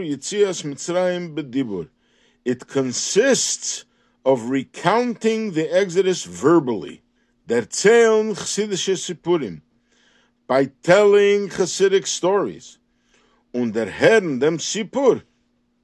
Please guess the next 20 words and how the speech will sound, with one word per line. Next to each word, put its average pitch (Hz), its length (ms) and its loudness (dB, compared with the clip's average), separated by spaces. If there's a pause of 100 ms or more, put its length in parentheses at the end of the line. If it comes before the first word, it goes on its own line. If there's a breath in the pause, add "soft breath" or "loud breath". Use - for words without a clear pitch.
(280)
in 120 120 -6
Apnimis 185 920 -8 (120)
de 139 100 -10
Pnimis. 110 840 -10 (640)
And 113 200 -6
to 107 140 -10
listen 160 480 -4
and 110 180 -6
internalize 147 920 -2
this 160 180 -2
story 196 720 -2 (440)
in 143 160 0
the 202 160 4
deepest 226 840 0 (520)
inwardness 135 880 0
of 143 200 -2
the 147 80 -2
person. - 500 -6 (420)
Men 139 240 -2
bardaf 156 720 0